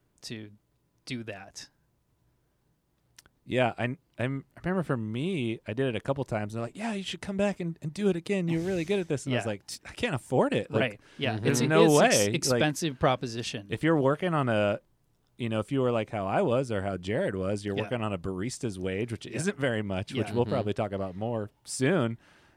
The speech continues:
Speaker 2: Um, you just can't do these. You can't afford to be gone for your job
Speaker 1: Yeah.
Speaker 2: from s-, for seven days
Speaker 1: Yeah.
Speaker 2: and pay for a hotel and pay for food. And
Speaker 1: And then you can't, you can't start compensating judges for being judges because then it changes the equation,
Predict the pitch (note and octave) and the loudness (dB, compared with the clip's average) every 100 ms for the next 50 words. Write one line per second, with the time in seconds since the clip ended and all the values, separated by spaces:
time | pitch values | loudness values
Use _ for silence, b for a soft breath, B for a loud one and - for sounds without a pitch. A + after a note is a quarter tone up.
0 | b A#2 A2 G#2 G2 G2 F#2+ - _ _ | b 2 4 4 4 2 -2 -10 _ _
1 | - A2+ A2+ B2 - D3+ G#2+ D#2+ A2 G#3 | -16 -10 -4 -4 -4 -6 -8 -6 -4 -4
2 | A2 G2+ G2 D#3 C3+ A#2 - - C3+ B2 | -6 -6 -6 -6 -6 -10 -12 -2 -2 -2
3 | G#2 G2+ G2+ A#2 C3+ B2 G#2+ G2 G#2 - | -4 -2 -2 -2 -4 -2 -2 -2 -4 -4
4 | A#2 G2+ F#2 - - - G2+ - G#2+ B2 | -8 -6 -8 -10 -10 -6 -4 -2 -2 0
5 | A2 F#2 G2 A2 A2 G#2 - G#2 G2 G2 | 0 2 0 -2 -6 -8 -12 -8 -6 -8
6 | - - G2 A#2 A2+ B2 - F2+ A2 - | -10 -6 -6 -4 -4 -4 -6 -8 -8 -10
7 | F2+ - - D#2+ F#2+ A2+ C#3 C#3 C#3+ - | -8 -8 -8 -6 -4 -4 -2 -2 -4 -2
8 | D#3 C#3+ C#3 C3 - F3 - - C#3 B2+ | -2 -2 -4 -8 -6 -6 -4 0 2 2
9 | A#2+ B B B - D3+ B2+ D3 C3+ B2+ | -2 B B B -2 0 0 -2 -2 -2
10 | A2+ A2 A2 A#2+ - B2 A2+ G#2 G#2+ C3+ | -2 -4 -6 -6 -4 -4 -4 -6 -6 -6
11 | G3+ - A#2 A#2+ A2 A#2 A#2 A2 - B2 | -8 -8 -10 -10 -8 -8 -8 -10 -8 -6
12 | A2 A2 G#2+ G#2 G#2+ - B2+ A#2 A2 G#2+ | -6 -10 -12 -14 -14 -12 -8 -8 -8 -10
13 | G2+ G#2 | -12 -18